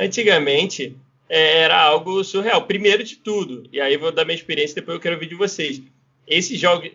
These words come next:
esses videogames que eu tô falando aqui, Super Nintendo, o Mega Drive, eu não tinha, não eram meus. Eram, é, eu jogava ou do meu primo,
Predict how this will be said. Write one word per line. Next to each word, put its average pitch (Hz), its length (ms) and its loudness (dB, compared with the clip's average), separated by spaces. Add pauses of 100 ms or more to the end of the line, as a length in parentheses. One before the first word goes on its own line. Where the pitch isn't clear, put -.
esses 151 180 -8
videogames 156 440 -6
que - 60 -10
eu 147 60 -10
tô 135 60 -12
falando 131 320 -4
aqui, 135 380 -2
Super - 300 -6
Nintendo, 135 800 -2 (300)
o 143 80 -2
Mega 139 320 4
Drive, 131 580 0
eu 170 140 -2
não 202 180 2
tinha, 196 580 -2
não 147 200 2
eram 185 240 4
meus. 135 400 0 (340)
Eram, 156 400 2
é, 139 300 4
eu 135 100 0
jogava 147 300 2
ou 151 140 4
do 147 100 -8
meu 147 140 2
primo, 151 600 -4